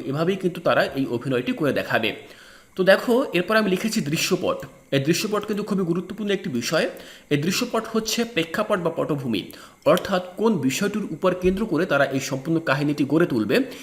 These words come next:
এটি মূলত এখানে লেখা রয়েছে। দেখো, আমি লিখেছি, স্কুলের মাঠে দৌড় প্রতিযোগিতার অনুশীলন করতে গিয়ে ইশতিয়াক হুমড়ি খেয়ে পড়ে যায়। এতে করে সে তার নাকে আঘাতপ্রাপ্ত হয় এবং তার নাক দিয়ে অঝরে রক্ত পড়তে থাকে।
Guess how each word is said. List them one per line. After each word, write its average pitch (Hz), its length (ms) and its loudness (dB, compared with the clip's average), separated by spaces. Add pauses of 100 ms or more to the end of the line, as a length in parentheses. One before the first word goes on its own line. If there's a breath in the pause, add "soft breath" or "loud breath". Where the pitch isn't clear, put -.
(180 loud breath)
এটি 170 220 4
মূলত 147 240 2
এখানে 131 220 -2
লেখা 123 220 0
রয়েছে। 107 400 0 (440 loud breath)
দেখো, 147 200 0
আমি 196 80 4
লিখেছি, 196 640 0 (1040 loud breath)
স্কুলের 220 280 0
মাঠে 185 360 6
দৌড় 175 280 6
প্রতিযোগিতার 196 560 0
অনুশীলন 190 500 2
করতে 214 320 -2
গিয়ে 131 380 2 (260 loud breath)
ইশতিয়াক 202 460 4 (160)
হুমড়ি 196 280 6
খেয়ে 170 220 2
পড়ে 117 220 2
যায়। 104 260 4 (420 loud breath)
এতে 160 160 4
করে 190 260 2
সে 185 160 -2
তার 175 180 6
নাকে 139 260 4
আঘাতপ্রাপ্ত 180 640 4
হয় 185 280 4 (180)
এবং 151 220 2
তার 160 200 6
নাক 120 200 6 (100)
দিয়ে 120 280 2 (300 loud breath)
অঝরে 143 340 8
রক্ত 127 280 2
পড়তে 135 280 -6
থাকে। - 440 -2